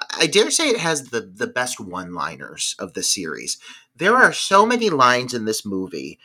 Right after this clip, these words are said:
and it's not just restricted to one Parker Posey. I mean, there are a multitude of lines in this film that I, uh, still hear to this day, and it gets a chuckle out of me.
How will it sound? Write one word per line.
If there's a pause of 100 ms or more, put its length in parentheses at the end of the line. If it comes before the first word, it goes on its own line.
(320)
and
it's
not
just
restricted (320)
to
one
Parker
Posey.
I
mean,
there
are
a
multitude
of
lines
in
this
film
that
I, (540)
uh,
still
hear
to
this
day,
and
it
gets
a
chuckle (360)
out
of
me.